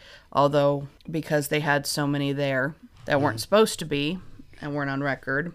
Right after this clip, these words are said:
Speaker 2: Yeah, I don't know that it wasn't just the better kept records as much as probably, they probably just don't, didn't know how many refugees they had on that boat.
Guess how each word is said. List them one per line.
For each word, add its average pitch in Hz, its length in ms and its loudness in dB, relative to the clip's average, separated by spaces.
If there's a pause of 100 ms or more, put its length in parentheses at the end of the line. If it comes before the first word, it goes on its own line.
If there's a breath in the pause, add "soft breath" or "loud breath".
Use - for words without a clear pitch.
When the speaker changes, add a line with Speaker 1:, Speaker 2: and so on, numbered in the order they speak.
Speaker 2:
Yeah, 135 320 -6 (120)
I 190 120 2
don't 151 180 4
know 131 160 2
that 127 100 -2
it 127 100 -8
wasn't 120 280 -6
just 117 280 -8
the 104 260 -8 (540 soft breath)
better 127 200 0
kept 127 220 -4
records 120 400 -4
as 117 100 -6
much 117 240 -4
as 113 80 -8
probably, 113 640 -10 (600 soft breath)
they 147 100 0
probably 160 300 4
just 127 160 -4
don't, 123 320 -4
didn't 127 240 -4
know 117 80 -2
how 123 120 -4
many 113 220 -8 (180)
refugees 117 540 -8
they 117 120 -10
had 117 340 -8
on 101 120 -12
that 104 220 -16
boat. 117 300 -14